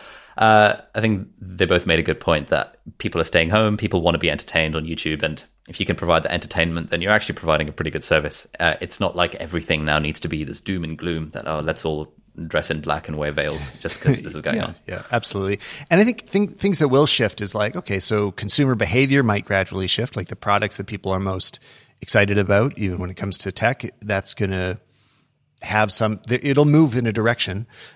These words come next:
Speaker 2: uh, but not overnight. It's not gonna have completely changed today, other than everybody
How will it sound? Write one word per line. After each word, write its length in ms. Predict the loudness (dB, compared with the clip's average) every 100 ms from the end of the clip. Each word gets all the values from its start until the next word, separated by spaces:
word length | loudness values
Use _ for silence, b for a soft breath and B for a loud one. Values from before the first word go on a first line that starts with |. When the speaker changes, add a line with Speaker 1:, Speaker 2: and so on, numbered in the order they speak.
| B
Speaker 2:
uh, 240 | -2 0 -2 -8 -2
but 100 | 2
not 180 | 4 4
overnight. 460 | 2 0 -2 -6
It's 200 | -6 -4
not 280 | 0 -2 -2
gonna 180 | -4 -4
have 140 | -6
completely 380 | -8 -6 -6 -6
changed 420 | -6 -4 -6 -8
today, 260 | -8 -6 -4
other 160 | -4 -4
than 200 | -6 -8
everybody 440 | -8 -8 -8